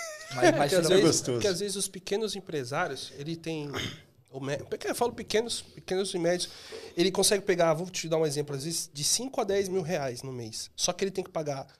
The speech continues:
Speaker 3: funcionário, décimo terceiro, não sei se é o seu caso, mas tô dando um exemplo aqui.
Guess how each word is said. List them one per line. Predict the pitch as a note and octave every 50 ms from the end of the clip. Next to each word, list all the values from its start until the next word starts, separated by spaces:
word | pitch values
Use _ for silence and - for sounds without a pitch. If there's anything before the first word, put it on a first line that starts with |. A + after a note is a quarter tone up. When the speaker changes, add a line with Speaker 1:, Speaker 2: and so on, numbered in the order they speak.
| _ _ _ _
Speaker 3:
funcionário, | - - C#3 - - G#3+ A#3 G#3+ F#3+ F3+ E3+ F3 - - - - _ _ _ _
décimo | - C3 C#3+ C3+ - D#3+ D3
terceiro, | - F#3+ G3+ G3 - - F#3 F3 F3 D#3+ D3+
não | C#3+
sei | - F3
se | E3+ -
é | G#3
o | G3
seu | - - - -
caso, | - E3 C#3 B2+ B2 - - - _ _ _ _ -
mas | C3
tô | - D#3
dando | D#3+ E3+
um | E3
exemplo | D3+ E3+ D#3+ E3 E3
aqui. | D#3+ - D3 B2